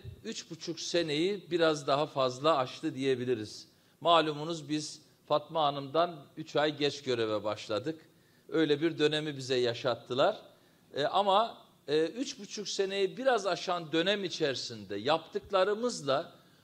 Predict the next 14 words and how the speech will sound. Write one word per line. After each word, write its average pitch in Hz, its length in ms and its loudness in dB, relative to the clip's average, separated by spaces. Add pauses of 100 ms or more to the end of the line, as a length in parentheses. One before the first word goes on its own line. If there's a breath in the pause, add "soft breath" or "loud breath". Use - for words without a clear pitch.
(160 soft breath)
bugünün 233 420 -4
iktidarını, 180 960 2 (500 soft breath)
bugünün 214 360 -2
hükümetini 180 840 0
en 277 280 4
tepesindeki 185 840 2
şahsiyetten, 156 1000 2
Sayın 165 420 -2
Cumhurbaşkanından 156 1300 0 (480 soft breath)
bakanına, 214 880 4
İstanbul'daki 226 840 0
siyasilerine 208 1000 0
varıncaya 196 640 4
kadar 165 400 2